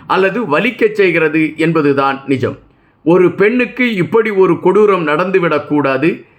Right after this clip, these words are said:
என் விரோதியாக இருந்தாலும் அவர்களுக்கு இப்படி ஒரு சோதனை நடந்துவிடக்கூடாது என்பதில் நான் தெளிவாக இருக்கிறேன். எந்த தவறும் செய்யாத என்னை காவல்துறை அதிகாரிகள் திடீரென்று நான் தங்கியிருந்த இடத்திலிருந்து என்னை அழைத்து கொண்டு சென்றார்கள்.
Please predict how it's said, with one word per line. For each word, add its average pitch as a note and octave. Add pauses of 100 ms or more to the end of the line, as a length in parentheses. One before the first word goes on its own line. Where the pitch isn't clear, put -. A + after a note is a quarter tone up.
(160)
என் F#3+
விரோதியாக A3
இருந்தாலும் F3+
அவர்களுக்கு G3
இப்படி G3
ஒரு F#3 (240)
சோதனை G#3+
நடந்துவிடக்கூடாது F#3+
என்பதில் E3
நான் D3+
தெளிவாக F3+
இருக்கிறேன். C#3 (400)
எந்த A#3+
தவறும் G#3+
செய்யாத G3+
என்னை E3
காவல்துறை F#3
அதிகாரிகள் E3+
திடீரென்று F#3+
நான் E3+
தங்கியிருந்த F#3
இடத்திலிருந்து D#3
என்னை C#3+
அழைத்து E3+
கொண்டு D3
சென்றார்கள். B2+